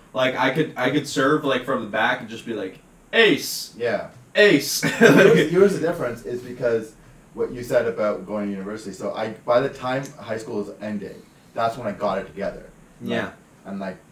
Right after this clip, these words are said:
Speaker 2: I could hang out, people kinda liked me. I never was, like, I wasn't who I am now. I was
Speaker 1: Mm-hmm.
Speaker 2: just, just, I filled whatever the thing that I was supposed to be. Like, I wore the clothes,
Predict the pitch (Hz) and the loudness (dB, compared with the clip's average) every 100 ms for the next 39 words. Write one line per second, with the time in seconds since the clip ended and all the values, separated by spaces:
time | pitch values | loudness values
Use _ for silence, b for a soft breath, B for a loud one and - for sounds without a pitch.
0 | - - - 98 - 101 131 151 147 - | -10 -10 -8 -8 -6 0 4 6 4 0
1 | - 113 95 90 - 85 - 160 160 139 | -8 -12 -10 -10 -10 -2 -2 -2 -8 -8
2 | 131 135 B B - 131 151 180 107 123 | -6 -8 B B -6 0 2 0 2 2
3 | 123 - - - _ _ - 110 113 117 | 4 2 -6 -20 _ _ -4 0 2 4
4 | 139 131 113 95 95 95 95 98 - 104 | 2 0 -2 -2 -2 -4 -6 -6 -6 -4
5 | 104 104 - 101 - 101 95 - 113 110 | -4 -6 -10 -14 -8 -8 -8 -4 -2 0
6 | 110 95 107 101 98 92 92 101 98 92 | -2 -4 -2 -2 -4 -10 -8 -8 -8 -6
7 | - 90 87 87 101 104 131 135 160 120 | -8 -8 -12 -12 -12 -10 -8 -6 -4 -6
8 | 95 95 101 95 95 - 120 127 127 | -6 -8 -6 -8 -8 -6 -4 -2 -4